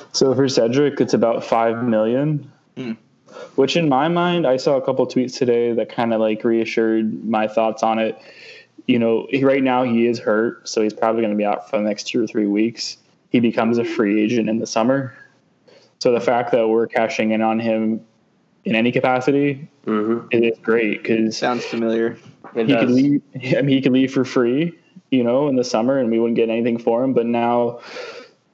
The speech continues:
Speaker 1: I think someone broke it down, like, Arsenal is gonna be paying Southampton almost four hundred thousand pounds a game. <laughs>
Speaker 3: Oh, wow.
Speaker 1: And, like, what, he, he has roughly, what, thirteen Premier League games left in the season, I think, something like that.
Speaker 2: Yeah,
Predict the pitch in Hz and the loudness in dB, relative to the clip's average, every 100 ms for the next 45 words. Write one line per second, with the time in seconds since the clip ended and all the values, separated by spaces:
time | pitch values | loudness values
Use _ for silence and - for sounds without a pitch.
0 | _ _ - 156 127 135 120 120 117 113 | _ _ -4 -2 0 -2 -2 0 2 2
1 | 113 113 117 117 113 110 107 - 120 123 | 0 0 2 2 2 0 0 0 0 0
2 | 113 110 117 110 110 113 110 110 107 104 | 0 0 0 0 0 0 0 0 -2 -2
3 | 120 107 110 110 107 - - 110 110 110 | 0 0 0 0 -2 -4 -6 0 0 0
4 | 110 - 107 110 104 107 107 107 95 107 | -4 0 0 0 -2 0 0 -2 0 0
5 | 113 127 - _ - - 139 - _ 107 | 0 -2 -6 _ -20 -12 -10 -10 _ -10
6 | 113 - _ - 117 107 117 113 113 110 | -10 -12 _ -6 -2 0 2 2 2 2
7 | 110 - 131 - _ - 120 120 131 117 | 0 0 -4 -4 _ -2 2 2 2 0
8 | - - 117 135 120 120 117 117 117 120 | 0 0 0 0 0 0 0 0 0 0
9 | 117 120 120 120 - 123 117 127 123 131 | -2 -2 -2 -2 -2 -4 -2 0 0 0
10 | 139 139 127 _ _ _ _ 127 123 139 | -2 -4 -8 _ _ _ _ -6 -2 -2
11 | 143 - 127 131 131 135 131 143 135 131 | -4 -6 -4 -2 0 -2 0 0 0 -2